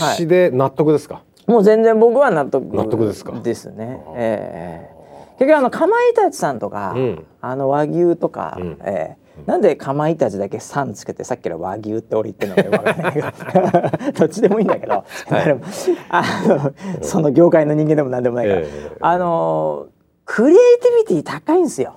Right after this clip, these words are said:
Speaker 1: 高いですよね。
Speaker 2: うん。
Speaker 1: うん。
Speaker 2: だから、そのかまいたちいいって言ってるやつ、
Speaker 1: うん。うん。
Speaker 2: 実際に、
Speaker 1: うん。
Speaker 2: あの、エムワンでそのライブを、
Speaker 1: うん。
Speaker 2: その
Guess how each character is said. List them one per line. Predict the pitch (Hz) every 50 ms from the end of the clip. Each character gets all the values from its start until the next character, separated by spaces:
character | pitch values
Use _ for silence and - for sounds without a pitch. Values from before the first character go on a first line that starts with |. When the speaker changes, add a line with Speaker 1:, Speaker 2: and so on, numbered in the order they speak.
| _ _
Speaker 1:
高 | - - - 82 78
い | 78
で | 78
す | - - - 110
よ | 101 95
ね。 | 92 87 87 101 104 117 131 143 151 156 160 147 - - 180 180 180 185 - - _ -
Speaker 2:
う | 95
ん。 |
Speaker 1:
う | 92 98 104 113 120 123 123
ん。 | 123
Speaker 2:
だ | 294 311
か | 254 208 185
ら、 | 175 165 160 147 135 123 123 - - - _ _
そ | - 190 196
の | 196 190
か | 196 214 254
ま | 302 403 453 494
い | 480
た | - - 247
ち | - - 294 311
い | - 240 247
い | 208
っ |
て | - - - 117
言 | 117 -
っ | -
て | - - 135
る | 127
や | 127 127 -
つ、 | - - 107
Speaker 1:
う |
ん。 | 110
う | 107
ん。 | 107 101 98 78 73 - - _ _
Speaker 2:
実 | 139 117 170 214 214
際 | 208 - - 311 311 302 302 294
に、 | 294 294 294 285 262 185 139 92 - -
Speaker 1:
う | -
ん。 | 78 73 69 76 _ _ _ _ _ _ _ _ _
Speaker 2:
あ | - 151 156 160 156
の、 | 156 151 151 151 143 143 139 135 -
エ | 165 190
ム | 220 247 254
ワ | 262 254 247
ン | 240 233
で | 233 226
そ | - - 240
の | 233 240 247 240 - - - -
ラ | 170 202 233 254 262
イ | 254
ブ | 220 190 165
を、 | 135 123 113 - - - - _ -
Speaker 1:
う |
ん。 | 92 78 - _ _ _
Speaker 2:
そ | - - - 160
の | 160 170 160 156 151 -